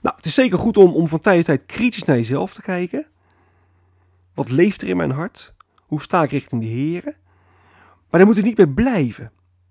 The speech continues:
Hè, het thema was: "Het evangelie spreekt boekdelen, het evangelie is duidelijk." Het evangelie zegt, je mag naar Jezus kijken. En Jezus nodigt ons van harte uit, ja, om ons hem, om ons, eh,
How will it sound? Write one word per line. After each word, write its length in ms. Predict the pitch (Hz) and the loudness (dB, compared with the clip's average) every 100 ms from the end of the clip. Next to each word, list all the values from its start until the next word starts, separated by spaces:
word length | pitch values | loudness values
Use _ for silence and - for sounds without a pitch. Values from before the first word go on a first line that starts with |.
| _ _ _ _ | _ _ _ _
Hè, 140 | - 185 | -6 -4
het 160 | 185 | -2
thema 260 | 233 208 185 | 2 4 4
was: 140 | 165 | 0
"Het 80 | 151 | -2
evangelie 500 | - 170 143 185 151 | -2 0 0 0 0
spreekt 480 | - 147 123 101 107 | 0 -4 -4 -4 -4
boekdelen, 540 | 196 - 170 180 202 | -4 0 2 2 2
het 100 | 269 | -2
evangelie 400 | 180 156 147 131 | -2 -2 0 -4
is 80 | 110 | -4
duidelijk." 600 | 127 156 190 262 - - _ _ | -4 -2 -2 -4 -8 -14 _ _
Het 80 | - | -4
evangelie 480 | 160 156 143 135 123 | 2 2 2 -4 -2
zegt, 420 | 117 143 - - - - _ _ | -2 -4 -6 -20 -20 -20 _ _
je 120 | - | -2
mag 200 | 143 131 | 0 0
naar 120 | 143 | 0
Jezus 600 | 170 180 311 330 302 165 | -2 0 2 2 0 -4
kijken. 420 | - 131 - - - _ _ _ _ _ - - - | -10 -12 -12 -20 -20 _ _ _ _ _ -20 -16 -2
En 100 | 160 | 2
Jezus 360 | 226 269 214 | 4 2 2
nodigt 320 | 170 226 196 | 4 4 4
ons 180 | 185 185 | 0 -2
van 120 | - | -2
harte 340 | 139 185 269 196 | -4 -4 -6 -4
uit, 400 | 196 294 - - _ _ _ _ _ _ _ | -2 -4 -6 -16 _ _ _ _ _ _ _
ja, 140 | - - | -8 0
om 160 | 180 | 4
ons 120 | 175 165 | 4 4
hem, 180 | 160 - - | 0 -2 -6
om 200 | - 175 | -2 0
ons, 340 | 156 165 - - | 0 -2 -4 -6
eh, 180 | 151 | -4